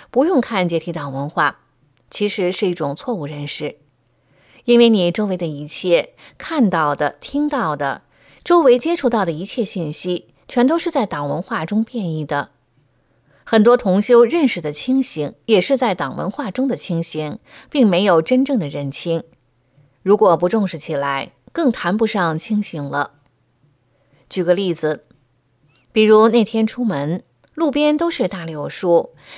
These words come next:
看见一个老太太抱着一个小孩儿，小孩儿哭着嚷着要折柳枝，老太太说：“我给你折一枝。”上去就折一枝。以前也没有觉得有什么不好，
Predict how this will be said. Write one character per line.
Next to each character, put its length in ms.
看 160
见 140
一 60
个 80
老 200
太 300
太 300
抱 160
着 100
一 40
个 100
小 200
孩 200
儿， 240
小 240
孩 140
儿 140
哭 180
着 100
嚷 340
着 260
要 180
折 180
柳 240
枝， 440
老 160
太 140
太 120
说 380
：“我 140
给 160
你 120
折 280
一 160
枝。” 380
上 260
去 220
就 120
折 220
一 160
枝。 300
以 160
前 320
也 140
没 100
有 160
觉 160
得 140
有 120
什 160
么 120
不 120
好， 460